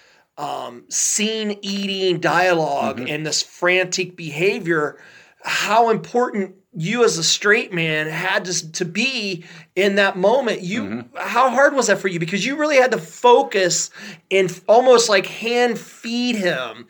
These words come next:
Speaker 1: so that he could continue to do that.
Speaker 2: Yeah, uh, being in the moment is, is something, it, it's a weird skill that actors have to have, because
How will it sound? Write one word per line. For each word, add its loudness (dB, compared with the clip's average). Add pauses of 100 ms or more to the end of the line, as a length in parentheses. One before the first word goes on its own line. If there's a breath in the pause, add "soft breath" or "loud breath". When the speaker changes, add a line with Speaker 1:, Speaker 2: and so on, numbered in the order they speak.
(240 loud breath)
Speaker 1:
so 2
that 6
he 0
could -4
continue -2
to -8
do -6
that. -4 (320 loud breath)
Speaker 2:
Yeah, 4
uh, 4
being 0
in 4
the -2
moment -4
is, -4 (720 soft breath)
is -2
something, -2 (300 soft breath)
it, 6
it's 4
a 8
weird -2
skill -2
that 0
actors -6
have -2
to -2
have, -2 (320 soft breath)
because 2